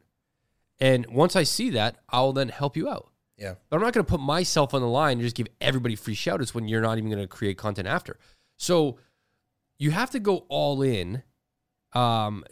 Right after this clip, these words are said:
Speaker 1: to reach a specific level
Speaker 2: Yeah.
Speaker 1: of opportunity. If you go and only, "I only do videos on Wednesdays and the rest of it I work at the," sometimes you can't do that, and that's fine. You
Speaker 2: Yeah.
Speaker 1: gotta do whatever makes you money. But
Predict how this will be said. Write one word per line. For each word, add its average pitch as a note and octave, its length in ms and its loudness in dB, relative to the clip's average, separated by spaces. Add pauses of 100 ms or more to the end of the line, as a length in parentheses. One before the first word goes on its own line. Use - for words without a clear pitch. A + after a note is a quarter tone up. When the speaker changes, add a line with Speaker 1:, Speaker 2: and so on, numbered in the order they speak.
(160)
Speaker 1:
to B2+ 520 4
reach D3 680 -6 (180)
a C3 60 -14
specific - 920 -2
level A#2+ 720 -4 (160)
Speaker 2:
Yeah. F2 160 -20 (160)
Speaker 1:
of C#3 100 2
opportunity. G#2+ 640 -4 (360)
If C#3+ 140 -6
you G#3 100 0
go F#3+ 280 2
and D3 100 -2
only, C#3+ 300 0 (180)
"I B2+ 80 0
only C#3 200 0
do B2 140 0
videos A#2+ 420 2
on G#2 80 -2
Wednesdays A2 580 -2
and G#2 140 -4
the G#2 60 -2
rest A2 220 0
of A2 60 -4
it G#2+ 80 2
I G2 60 0
work G2 280 -2
at G2 120 -8
the," G#2 100 -8 (800)
sometimes G3 340 2
you F#3 60 -4
can't F3+ 240 -2
do A2+ 100 -4
that, F2+ 100 -2
and A#2 100 -6
that's C#3 140 -2
fine. G2+ 380 -4
You A2 200 -6
Speaker 2:
Yeah. B2+ 40 0
Speaker 1:
gotta C#3+ 180 4
do C#3+ 100 4
whatever A#2+ 400 4
makes A2 260 -2
you G#2 80 -4
money. F#2+ 200 -4
But G#2 220 -6